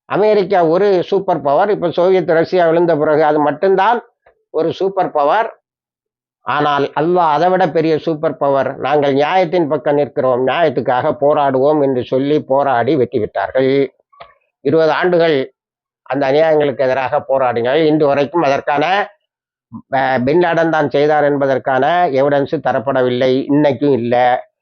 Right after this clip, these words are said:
நியோம் சோம்ஸ்கி என்ற ஒரு எழுத்தாளர்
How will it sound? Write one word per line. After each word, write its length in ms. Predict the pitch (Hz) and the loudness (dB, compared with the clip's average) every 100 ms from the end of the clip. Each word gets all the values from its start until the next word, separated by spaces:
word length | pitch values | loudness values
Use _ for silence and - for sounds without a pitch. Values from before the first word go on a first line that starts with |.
| _ _ | _ _
நியோம் 320 | 147 196 220 202 | 2 2 2 0
சோம்ஸ்கி 480 | 180 175 - - 165 | -2 -2 -4 -4 -2
என்ற 480 | 156 151 151 156 160 - | 0 0 -2 0 -4 -4
ஒரு 180 | 143 123 | -2 0
எழுத்தாளர் 600 | 131 135 135 117 175 | 0 -2 -2 0 -2